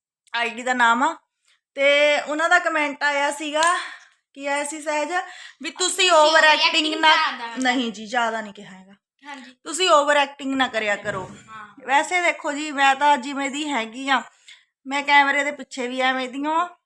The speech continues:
Speaker 1: ਕੈਮਰੇ ਦੇ ਅੱਗੇ ਵੀ ਐਵੇਂ ਦੀ ਹਾਂ, ਹਨਾ। ਤੇ ਵਿਆਹ ਤੋਂ ਪਹਿਲਾਂ ਵੀ ਐਵੇਂ ਦੀ ਉਹ ਸੀ, ਹੁਣ ਵੀ ਐਵੇਂ ਦੀ। ਹਾਂ, ਵਿਆਹ ਤੋਂ ਪਹਿਲਾਂ ਕੁਛ ਹੋਰ ਸੋਚ ਸੀਗੀ, ਹੁਣ ਮੇਰੀ ਕੁਛ ਹੋਰ ਸੋਚ ਆ, ਹਨਾ।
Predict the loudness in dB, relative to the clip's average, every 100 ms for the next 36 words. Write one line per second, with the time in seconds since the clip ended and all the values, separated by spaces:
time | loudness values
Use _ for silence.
0 | _ _ _ _ -2 0 0 -2 -2 -6
1 | -10 -10 -10 -10 -12 -16 -16 -12 -6 -4
2 | -4 _ _ _ _ _ _ _ _ _
3 | _ _ _ _ -8 -8 -10 -6 4 4
4 | 4 2 2 4 2 2 0 0 -2 -4
5 | -6 -6 -6 -6 -6 -10 -12 -12 -12 -2
6 | 2 2 4 4 2 -2 0 0 -2 -8
7 | -8 -4 -4 -4 -6 -6 -8 -8 -6 -4
8 | -4 -4 -6 -8 -12 -10 -6 -6 -8 -12
9 | -16 -12 -12 -8 -8